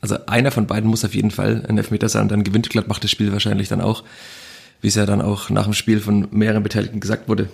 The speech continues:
wenn da halt ein Elfmeter gepfiffen wird, dann kommen die Bayern wahrscheinlich nicht mehr zurück. Aber das ist ja das Schöne am Fußball, dass man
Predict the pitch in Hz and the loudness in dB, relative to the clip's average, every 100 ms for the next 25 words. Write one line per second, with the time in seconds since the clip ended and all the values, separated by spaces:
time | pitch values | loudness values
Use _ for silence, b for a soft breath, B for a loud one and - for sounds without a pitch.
0 | - 104 101 107 - 107 104 107 107 101 | -6 -4 -2 -2 0 -2 0 0 0 0
1 | 110 120 110 - - 98 104 104 104 104 | -2 0 0 -2 -6 -2 0 0 0 0
2 | 107 104 110 113 110 113 117 113 - 123 | 0 0 -2 0 2 0 2 0 2 0
3 | 135 B B B B 120 147 139 120 - | 0 B B B B 2 2 0 -6 -4
4 | 123 117 - 120 123 117 120 - 110 - | -2 0 0 2 0 0 -6 -4 -6 -4
5 | 107 | -4